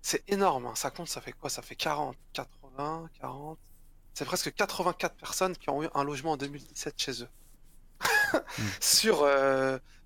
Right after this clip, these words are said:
Speaker 1: plus de mille, de deux mille cinq cents, je pense. Plus
Speaker 2: Oh, mais
Speaker 1: même,
Speaker 2: après,
Speaker 1: deux mille.
Speaker 2: si, s'il y a des gens qui occupent déjà les, ces logements, je veux dire, ils restent pas vides, ces logements sociaux. Enfin, quand tu...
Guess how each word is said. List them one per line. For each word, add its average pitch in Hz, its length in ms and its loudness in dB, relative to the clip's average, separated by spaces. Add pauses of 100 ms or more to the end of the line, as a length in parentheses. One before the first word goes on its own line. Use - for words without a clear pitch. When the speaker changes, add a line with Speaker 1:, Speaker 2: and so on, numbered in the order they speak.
(140)
Speaker 1:
plus 208 160 -6
de 143 140 -2
mille, 180 220 -4
de - 100 -6
deux 180 120 -4
mille 175 140 -6
cinq - 200 0
cents, 185 200 -4
je - 80 -8
pense. - 280 -20 (160)
Plus 240 140 -4
Speaker 2:
Oh, 117 40 2
mais 117 60 2
Speaker 1:
même, 104 100 2
Speaker 2:
après, 107 140 6
Speaker 1:
deux 156 60 8
mille. 139 80 2
Speaker 2:
si, - 260 -2
s'il - 200 2
y - 20 2
a - 20 0
des 107 100 0
gens 131 160 0
qui - 140 -4
occupent 110 300 -2
déjà 110 360 4
les, 95 200 0
ces 101 160 -4
logements, 98 300 -2
je 95 60 -8
veux 98 40 -10
dire, 95 160 -2
ils 95 60 -4
restent 95 220 -2
pas 113 100 4
vides, 147 240 0
ces - 100 0
logements 95 300 -2
sociaux. - 400 -6 (760)
Enfin, 95 280 -4
quand 110 100 -6
tu... 104 340 -4